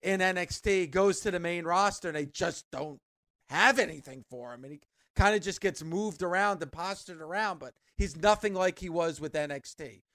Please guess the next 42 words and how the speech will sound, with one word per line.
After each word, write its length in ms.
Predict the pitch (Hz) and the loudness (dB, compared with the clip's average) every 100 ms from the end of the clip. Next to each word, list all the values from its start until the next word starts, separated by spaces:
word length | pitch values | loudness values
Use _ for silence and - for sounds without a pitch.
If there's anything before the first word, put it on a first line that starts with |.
| _ 208 | _ -2
which 220 | 220 - | -2 0
was 320 | 220 214 - _ _ 170 | 2 2 0 _ _ -2
a 80 | |
character 580 | - 208 220 220 - 202 | 6 10 10 6 2 -4
created 560 | - 202 190 190 190 185 | -2 -2 2 2 2 0
within 340 | 175 180 190 | -2 -2 -2
the 80 | 180 | -2
world 420 | 139 143 147 156 | -4 -2 -2 -2
of 120 | 160 | -4
the 100 | 165 | -4
W 300 | 160 170 190 | -2 -2 -2
W 360 | 190 185 190 220 | -2 -2 -2 -2
E. 180 | 180 107 _ _ _ 156 | -2 -6 _ _ _ 6
Aleister 540 | 208 233 220 - 196 | 8 8 4 0 -2
Black 400 | 175 196 175 - _ _ - | 4 6 6 2 _ _ 2
in 200 | 214 226 | 6 6
N 160 | 220 | 4
X 240 | 208 - - | 2 -2 -4
T, 260 | 196 147 _ _ _ _ - | -2 -2 _ _ _ _ 8
awesome 420 | 233 226 - 220 | 10 10 6 4
character, 640 | - 190 185 175 196 180 - | 6 8 6 2 -2 -2 0
awesome 400 | 202 226 214 220 | 4 4 4 -2
entrance. 460 | 180 185 190 185 - _ _ | -2 -4 -6 -10 -12 _ _
They 100 | 202 | 0
have 300 | 170 214 247 | 6 8 8
that 280 | 196 202 147 | 8 6 4
bleed 500 | 165 170 233 254 196 | -6 -2 0 0 -4
through 460 | 196 190 185 180 - _ _ _ | -4 -2 0 -2 -6 _ _ _
to 140 | - 220 | 2 4
the 80 | 190 | 6
main 300 | 208 208 185 | 4 2 4
roster 480 | 202 226 220 196 | 4 4 2 0
when 160 | 180 175 | 0 0
he 160 | - 185 | -4 -2
debuts, 680 | 180 165 147 226 220 196 | 0 0 -2 -2 -2 -4
to 80 | 190 | -4
where 180 | 160 156 | -2 0
eighty 280 | 175 214 214 | 2 2 0
thousand 580 | 196 202 202 196 175 165 | 2 6 8 6 -2 -4
fans 300 | 214 208 180 | -2 0 0
at 120 | 165 175 | -2 2
WrestleMania, 960 | 240 - 214 196 214 254 226 175 139 | 0 0 -6 -4 -4 -4 -4 -6 -8